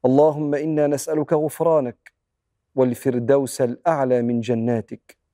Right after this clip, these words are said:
اللهم ارزقنا مغفرة بلا عذاب، وجنة بلا حساب،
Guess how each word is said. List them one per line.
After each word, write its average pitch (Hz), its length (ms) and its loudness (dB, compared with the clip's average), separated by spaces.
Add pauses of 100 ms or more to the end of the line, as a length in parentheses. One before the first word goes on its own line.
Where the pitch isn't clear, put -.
(800)
اللهم 135 720 4
ارزقنا 127 600 -2
مغفرة 123 720 0
بلا 131 520 0
عذاب، 113 520 -2 (1300)
وجنة 175 800 0 (320)
بلا 160 260 2
حساب، 127 580 -4